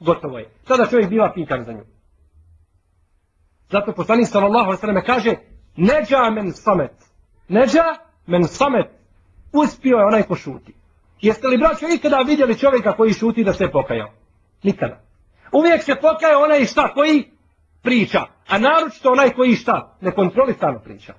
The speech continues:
On se naročito kaje. Zato je šutnja vrijedna zlata. I navodi se od naših prvih generacija da su govorile, onaj ko bude šutao puno,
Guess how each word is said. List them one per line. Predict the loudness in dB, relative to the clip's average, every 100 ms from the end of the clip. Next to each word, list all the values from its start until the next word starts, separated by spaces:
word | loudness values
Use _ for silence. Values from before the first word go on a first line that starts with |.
| _ _
On | -4
se | 0
naročito | 0 0 -6 _
kaje. | -12 -12 _ _ _ _ _ _ _ _ _ _ _ _ _ _ _ _ _ _ _ _ _ _ _
Zato | -4 -4 -2 -2
je | -2
šutnja | -2 -2 0 -4 -4 _ _ _ _ _ _ _ _ _ _ _ _ _ _ _ _ _ _ _ _ -6
vrijedna | -2 0 -2
zlata. | -4 -6 -8 _ -20 -20 _ _ _ _ _ _ _ _ _ _ -2
I | 0 -2 -2
navodi | 0 0 -2
se | -4 -4
od | -4 -2
naših | -2 -2 -2
prvih | -2 0
generacija | 0 0 -2 -4
da | -8
su | -6
govorile, | -2 0 2 0 -2 _ _
onaj | -2 0 0 -2
ko |
bude | -4 -2 -2
šutao | -2 -2 0 -2 0
puno, | 0 2 0